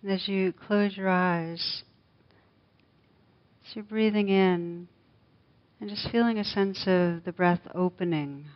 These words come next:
like even in a cellular way, opening to receive, that you're kind of expanding, loosening, feeling the life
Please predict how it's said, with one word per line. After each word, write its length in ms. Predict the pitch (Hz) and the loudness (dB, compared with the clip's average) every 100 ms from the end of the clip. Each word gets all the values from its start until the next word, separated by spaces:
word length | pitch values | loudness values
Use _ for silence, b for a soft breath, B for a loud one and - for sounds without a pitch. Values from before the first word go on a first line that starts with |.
| 160 | -18
like 140 | 185 180 | -14 -10
even 220 | 196 208 | -6 0
in 100 | 196 | 2
a 80 | 185 | 2
cellular 560 | - 185 175 175 170 | 2 0 2 0 -2
way, 220 | 165 165 160 | -2 0 0
opening 840 | 170 165 175 170 165 160 160 165 - | -2 -4 -4 -2 -2 -6 -12 -16 -16
to 60 | 170 | -8
receive, 640 | 165 - 175 165 160 156 - | -2 -2 -2 -4 -6 -8 -8
that 140 | 156 | -8
you're 280 | 165 170 165 | -4 -4 -4
kind 220 | 170 160 | -8 -10
of 60 | 160 160 _ - | -10 -16 _ -20
expanding, 1080 | - - - 175 165 165 165 165 165 165 170 _ _ _ _ _ _ _ | -16 -14 -8 -2 0 0 -2 -4 -6 -10 -16 _ _ _ _ _ _ _
loosening, 880 | 160 165 170 - 175 170 165 165 170 _ _ _ _ _ _ _ _ _ _ _ _ _ _ _ _ _ _ - - | -8 -6 -6 -4 -4 -2 -4 -10 -16 _ _ _ _ _ _ _ _ _ _ _ _ _ _ _ _ _ _ -18 -4
feeling 400 | 196 196 190 185 | 2 4 4 2
the 80 | 170 | -2
life 300 | 170 170 | -2 -2